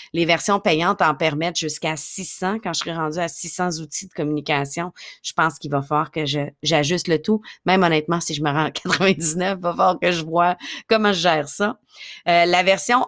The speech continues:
entreprise, là, permet à une entreprise vraiment de personnaliser le tout, couleur de l'entreprise, de gérer les équipes, donc, euh, de, de gérer tout ça. Et bien sûr, les deux options payantes viennent avec du support. La version gratuite n'a pas de support, mais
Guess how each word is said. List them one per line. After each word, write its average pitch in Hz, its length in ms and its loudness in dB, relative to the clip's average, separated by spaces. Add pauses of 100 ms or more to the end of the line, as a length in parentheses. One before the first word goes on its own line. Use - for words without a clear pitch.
entreprise, 202 800 2
là, 160 100 0
permet 160 340 -2
à 175 40 -4
une 160 120 -4
entreprise 160 460 -6
vraiment 170 140 -2
de 170 60 -10
personnaliser 156 640 -4
le 143 80 -10
tout, 180 220 -10
couleur 156 460 0
de 151 80 0
l'entreprise, 147 720 -2
de 147 160 0
gérer 151 640 0
les 156 300 -4
équipes, 185 520 -4
donc, 165 460 0
euh, 147 240 2 (400)
de, 156 240 4
de 170 160 4
gérer 165 340 4
tout - 100 -12
ça. 214 200 4
Et - 20 2
bien 180 180 0
sûr, 220 160 0
les 214 120 2
deux 165 180 -2
options 160 280 0
payantes 175 460 0
viennent 185 180 0
avec 151 240 -2
du 156 200 -10
support. 160 680 2 (440)
La 180 100 6
version 180 360 2
gratuite 214 480 -2
n'a 151 140 -4
pas 214 200 0
de 175 160 0
support, 185 640 2
mais 170 240 -4